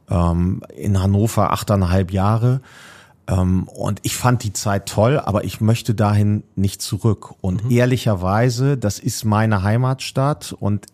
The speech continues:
Speaker 1: es ist auch ein bisschen so eine Frage, wie ist die Prägung in den Bundesländern und in den Ecken. In Baden-Württemberg gibt's viel diese Bürgermeisterkarrieren. Erst
Speaker 2: Mhm.
Speaker 1: bist du Bürgermeister in einer kleinen Stadt, dann in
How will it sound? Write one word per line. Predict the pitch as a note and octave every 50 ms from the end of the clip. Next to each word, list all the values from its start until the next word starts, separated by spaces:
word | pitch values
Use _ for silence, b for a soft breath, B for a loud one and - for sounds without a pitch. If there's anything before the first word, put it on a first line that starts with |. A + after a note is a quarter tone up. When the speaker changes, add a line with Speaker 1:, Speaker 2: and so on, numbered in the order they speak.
| _ _
Speaker 1:
es | - - - D3
ist | C3 -
auch | B2+ A#2+ F#2+
ein | A2+ G#2+ G#2
bisschen | C#3 C3+ - - C3 B2+
so | A2+ A2
eine | A#2 A#2+ A2
Frage, | - - - A2 A2+ A#2+ B2 A#2+ G#2+
wie | G#2+ A#2
ist | G#2+ - -
die | A2
Prägung | F#2+ - - A#2+ A#2+ A2+ A#2 A2+ A2
in | A2 G#2
den | G#2 G2+ F#2+
Bundesländern | F2+ A2 A2+ A2+ G#2 - - A2+ G#2+ A2+ G#2+ G2+
und | G2+ G2
in | F#2+ G2
den | G2 G2 -
Ecken. | - A2+ - - E2+ E2+
In | E2+ F2 E2
Baden-Württemberg | F2 F2+ G2 G2 F#2 F2 G#2+ C3 - G#2 G#2 A2 G#2+ G2+ B B B B B B B -
gibt's | - G#2 - -
viel | - - B2+ C3+ B2+ A#2
diese | A2+ G#2+ F#2+ G#2
Bürgermeisterkarrieren. | F2+ G#2+ G#2+ G#2 G2 F#2+ G2 G#2 - - F#2+ F2+ - - E2+ E2 D#2+ E2 D#2+ E2 D2
Erst | - G2+ G2+ -
Speaker 2:
Mhm. | C3+
Speaker 1:
bist | C3 C#3+ C#3+ -
du | F#2+
Bürgermeister | E2 F#2 G2+ F#2+ F#2 F#2+ F#2 F2+ F2+ F#2+ F#2+ - - F#2+ E2+ -
in | - F2 E2
einer | D#2+
kleinen | - - B2+ B2 B2 B2 A#2+
Stadt, | - - - G#2+ G#2 G2 -
dann | F#2+ F2+
in | F#2